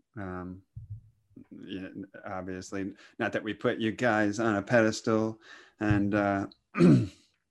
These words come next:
see you as sacred cows or perfect beings, but we think you got a lot right. <laughs> And, uh, there's really important principles that you identified and imperfectly sought to embody.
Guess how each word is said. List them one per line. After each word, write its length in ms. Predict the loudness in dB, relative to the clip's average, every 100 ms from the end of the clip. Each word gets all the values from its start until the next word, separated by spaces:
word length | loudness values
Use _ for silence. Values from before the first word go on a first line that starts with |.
| _ _ -20 -20 -14
see 220 | -2 0
you 300 | 2 4 2
as 380 | 2 -2 -6 -4
sacred 360 | -4 -2 -2
cows 340 | -2 -2 -2 -4
or 40 |
perfect 380 | -4 -4 -4 -6
beings, 320 | -2 -2 -2
but 160 | -6 -8
we 120 | -6
think 240 | -4 -4
you 60 | -2
got 200 | -2 0
a 40 |
lot 240 | 0 -2 -2
right. 260 | -4 -4 -8 -14 -10
<laughs> 920 | -10 -8 -10 -8 -6 -6 -6 -10 -12 -20 _ _ -8
And, 560 | -4 -4 -6 -8 -8 -6
uh, 400 | -4 -4 -4 -8 -10
there's 300 | -6 -6 -6
really 440 | -6 -6 -4 -6 -6
important 500 | -8 -6 -8 -8 -6
principles 680 | -6 -6 -8 -12 -12 -12 -12
that 240 | -10 -10 -8
you 500 | -6 -4 -4 -6 -10 -18 -20 -20 -8
identified 840 | -4 0 2 2 -2 -6 -8 -10 -8
and 420 | -6 -4 -6 -4 0
imperfectly 760 | 0 2 -2 -2 -2 -4 -6
sought 420 | -4 -2 -4 -4 -8
to 220 | -4 -4
embody. 640 | -4 -6 -6 -8 -10 -14